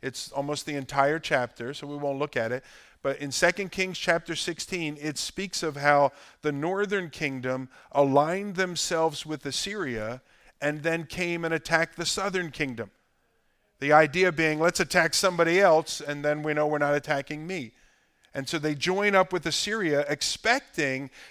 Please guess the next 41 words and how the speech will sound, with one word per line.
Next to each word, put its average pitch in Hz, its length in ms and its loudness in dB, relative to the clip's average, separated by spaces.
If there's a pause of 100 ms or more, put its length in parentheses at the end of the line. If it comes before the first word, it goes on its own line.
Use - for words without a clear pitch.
that 131 200 0
that'll 208 320 6
bring 196 360 -4
them 175 260 -2
deliverance. 147 840 0 (340)
And 139 120 -4
what 160 100 2
does 185 120 2
the 180 100 0
Lord 180 240 2
say 170 300 2
in 165 120 -4
this 151 180 -4
prophecy? 170 720 0 (520)
He 147 100 -12
says, 147 240 -8
"They're 160 140 0
not 190 160 2
gonna 160 160 -2
heal 131 240 -2
you. 143 320 -6 (560)
They're 147 120 -6
not 175 120 -2
gonna 170 120 -6
be 151 140 0
a 135 40 -2
cure 139 480 -2
for 127 180 -8
you. 120 380 -6 (800)
The 131 80 -12
very 180 360 2
thing 190 320 -6
you 180 120 -6
think 202 360 -6
you're 190 200 0
avoiding 151 560 0
by 135 160 2
going 151 560 -4
to - 140 -10
your 165 220 0
enemy 123 680 -2